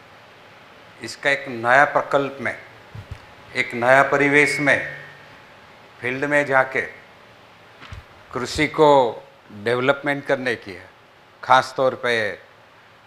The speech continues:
natural farming पे, योगी कृषि से ऐसे या development का एक जो program की शुरुआत का आज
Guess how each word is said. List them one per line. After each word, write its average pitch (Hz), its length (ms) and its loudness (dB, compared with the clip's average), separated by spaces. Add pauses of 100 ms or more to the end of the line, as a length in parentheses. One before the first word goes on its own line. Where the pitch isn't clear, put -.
natural 131 360 -2
farming 131 480 0
पे, 113 240 -12 (1300)
योगी 131 320 -2
कृषि 139 400 -6
से 110 300 -10 (540)
ऐसे 131 340 0
या 110 400 4 (720)
development 135 680 -2
का 123 540 4 (920)
एक 127 220 -4
जो 139 120 0
program 131 420 0
की 139 160 -10
शुरुआत 127 580 2
का 127 120 6
आज 123 120 0